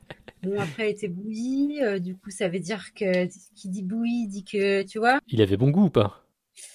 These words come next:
Speaker 1: Bah, tu sais, avec le, le sachet de thé dedans, tu
Speaker 2: Ouais.
Speaker 1: peux pas savoir, hein.
Speaker 2: Ouais. <laughs> Donc, est-ce que t'as croisé des gens ch-, des gens chelous dans l'hôtel ? Euh, ouais, effectivement, mais pas tant, finalement.
Speaker 1: Pas tant que ça.
Speaker 2: Hmm.
Speaker 1: Pas tant que ça, non.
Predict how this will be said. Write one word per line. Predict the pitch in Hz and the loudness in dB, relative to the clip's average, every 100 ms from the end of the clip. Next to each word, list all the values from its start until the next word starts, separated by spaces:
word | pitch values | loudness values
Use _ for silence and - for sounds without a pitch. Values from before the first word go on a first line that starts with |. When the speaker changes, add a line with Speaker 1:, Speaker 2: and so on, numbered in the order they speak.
| _ _ _ - | _ _ _ 6
Speaker 1:
Bah, | 226 240 233 | 10 12 12
tu | 233 240 | 8 -2
sais, | 392 | 6
avec | 339 214 214 | 6 6 4
le, | 226 190 | -2 -2
le | 202 | -4
sachet | 220 233 226 240 | 0 0 0 -2
de | |
thé | - 214 | 0 -2
dedans, | 220 262 285 - _ _ - | 0 2 0 -2 _ _ -4
tu | 110 | 0
Speaker 2:
Ouais. | 104 | 2
Speaker 1:
peux | 208 | 2
pas | 185 | -2
savoir, | 170 220 240 | -2 -4 -4
hein. | 208 104 | -6 -6
Speaker 2:
Ouais. | 95 - _ _ _ - | -8 -10 _ _ _ -18
<laughs> | _ 185 - 190 _ 185 _ _ _ _ | _ -20 -16 -16 _ -16 _ _ _ _
Donc, | 131 117 | -4 -4
est-ce | - 135 | -2 -2
que | 143 | 0
t'as | 139 | 0
croisé | - 120 117 | 2 0 2
des | 110 | 0
gens | 113 | 0
ch-, | - 262 | -2 0
des | 113 113 | 4 4
gens | 113 | 2
chelous | - 123 123 | -2 -4 -2
dans | 117 113 | 2 2
l'hôtel ? | 113 120 113 104 - - - | 4 4 4 2 -4 -18 -4
Euh, | 95 | 0
ouais, | 92 92 131 123 | 0 2 4 2
effectivement, | - 104 101 101 135 127 | 0 -6 -2 2 4 4
mais | 98 | 4
pas | - 156 | 4 6
tant, | 156 214 | 6 4
finalement. | - 113 104 135 - _ _ _ - | 0 2 4 2 0 _ _ _ 6
Speaker 1:
Pas | 262 | 8
tant | 262 | 6
que | 214 | 0
ça. | 160 - - | -4 -6 -4
Speaker 2:
Hmm. | 117 113 _ _ _ - | -2 -2 _ _ _ -20
Speaker 1:
Pas | - | -20
tant | 180 | -20
que | - | -20
ça, | 180 | -16
non. | 165 156 | -16 -16